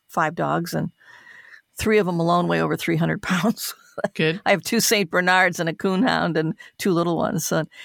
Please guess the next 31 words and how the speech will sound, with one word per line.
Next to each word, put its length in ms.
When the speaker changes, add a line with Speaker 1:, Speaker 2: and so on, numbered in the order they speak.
Speaker 1:
I 80
mean, 640
and 160
I 140
live 220
in 120
a 40
very 300
rural 360
area 380
too, 240
and 120
I 120
don't 180
think 160
that's 280
a, 100
that's 200
a 80
coincidence. 880
Speaker 2:
Mm. 360
Mm. 320
That 160
in 120
itself 560
would 120
be 120
very 300
taxing, 680
that 180
level 240